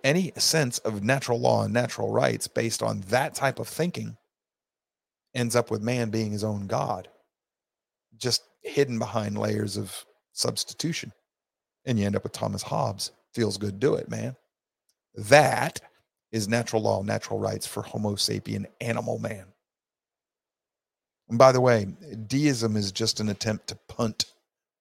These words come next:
this issue. It's a fallacy. It's a substitution fallacy. You call it kick the can.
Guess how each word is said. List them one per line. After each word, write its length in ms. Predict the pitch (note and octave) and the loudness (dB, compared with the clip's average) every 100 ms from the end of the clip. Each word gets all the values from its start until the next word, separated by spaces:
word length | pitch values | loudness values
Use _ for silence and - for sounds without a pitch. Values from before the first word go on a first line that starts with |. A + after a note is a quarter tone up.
| _ | _
this 240 | A2 G2 | -2 -2
issue. 300 | G2 G#2 G#2 - _ _ _ _ _ _ _ _ _ _ _ _ _ - | 0 -4 -6 -8 _ _ _ _ _ _ _ _ _ _ _ _ _ -12
It's 140 | A2 | -6
a 40 | A2+ | -4
fallacy. 600 | - A#2 A2+ A2 G2+ G2+ _ _ - | -2 -2 -2 -4 -6 -10 _ _ -12
It's 160 | G#2 G2+ | -8 -2
a 40 | |
substitution 760 | - A#2+ - - - A2+ G2+ G2+ | 0 0 0 -6 -6 -4 -4 -4
fallacy. 500 | G#2 G2+ F#2+ - G#2+ | -4 -4 -8 -12 -10
You 80 | A2+ | -10
call 240 | - A#2+ A#2 | -2 0 -2
it 140 | - | -4
kick 180 | A#2 - | -10 -8
the 80 | A#2+ | -10
can. 340 | A#2+ - | -6 -6